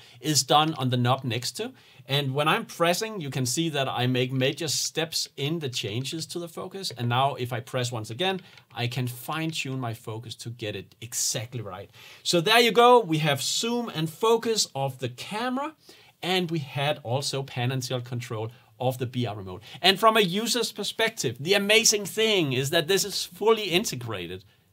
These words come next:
Nobody on this side of this controller really cares that this is two different pieces of hardware. And that's, that's just great. Now,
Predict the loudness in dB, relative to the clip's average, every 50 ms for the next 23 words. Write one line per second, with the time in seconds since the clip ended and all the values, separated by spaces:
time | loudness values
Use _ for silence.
0 | _ -14 -8 -2 0 2 2 2 2 2 2 2 2 0 -4 -6 -8 -8 -2 0
1 | 2 2 4 4 4 4 2 2 2 2 4 4 2 0 0 0 -2 -2 -2 -2
2 | -4 -6 -6 -6 -6 -4 -2 0 0 0 0 -2 -2 2 4 4 4 4 2 -2
3 | -4 -4 -2 -2 0 -2 -4 -6 -8 -8 -4 0 0 0 0 0 0 0 0 0
4 | -2 -4 -6 -4 -4 -4 -4 -6 -12 -8 -4 -4 -4 -2 -4 -8 -8 -6 -6 -4
5 | -4 -4 -4 -6 -10 -12 -14 -12 -10 -8 -8 -8 -8 -10 -10 -10 -12 -14 _ _
6 | -20 -20 -20 _ _ _ _ -10 -6 -4 -2 0 0 -2 -4 -8 -10 -14 -18 _
7 | _ _ _ _ _ -6 -6 -6 -6 -6 -8 -8 -8 -10 -14 _ -14 -10 -8 -8
8 | -8 -8 -10 -16 -20 -20 _ _ _ -20 -20 -20 -20 -20 -20 -20 -20 -20 _ _
9 | _ 2 6 6 6 6 4